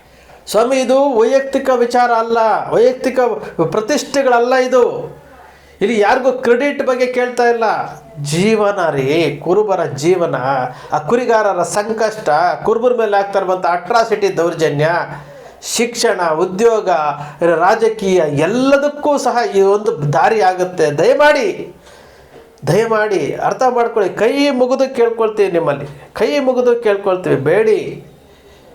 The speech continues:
ಬೇಡಿ. ನೀವು ಪ್ರತ್ಯೇಕ ಸಭೆಗಳನ್ನ ಮಾಡೋದು, ಮತ್ತೇನೋ ಸ್ಟೇಟ್ಮೆಂಟ್ ಕೊಡೋದು, ಮತ್ತೇನೋ ಮಾಡೋದು, ಏನೂ ಮಾಡಬೇಡಿ. ಈಗ ಒಂದು ಏನೋ ಒಂದು ಲೆವೆಲ್ಲಿಗೆ ಬರ್ತಾ ಇದೆ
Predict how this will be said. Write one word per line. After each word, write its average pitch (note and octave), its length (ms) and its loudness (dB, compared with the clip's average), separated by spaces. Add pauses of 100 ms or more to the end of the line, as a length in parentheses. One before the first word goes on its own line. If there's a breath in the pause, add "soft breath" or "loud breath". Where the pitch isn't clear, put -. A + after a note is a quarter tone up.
(220)
ಬೇಡಿ. F3 540 0
ನೀವು F#3 220 4
ಪ್ರತ್ಯೇಕ G3+ 520 0
ಸಭೆಗಳನ್ನ G3 640 0 (140)
ಮಾಡೋದು, D#3 460 0
ಮತ್ತೇನೋ A3+ 540 2
ಸ್ಟೇಟ್ಮೆಂಟ್ G3+ 600 -2
ಕೊಡೋದು, D#3 360 0
ಮತ್ತೇನೋ A#3+ 640 2
ಮಾಡೋದು, G3 440 0
ಏನೂ A3 320 2
ಮಾಡಬೇಡಿ. B3 720 -2
ಈಗ G3 160 2
ಒಂದು F3 160 0
ಏನೋ A#3+ 280 2
ಒಂದು A3+ 220 0
ಲೆವೆಲ್ಲಿಗೆ A3+ 540 0
ಬರ್ತಾ F#3+ 400 -4
ಇದೆ F#3 580 -4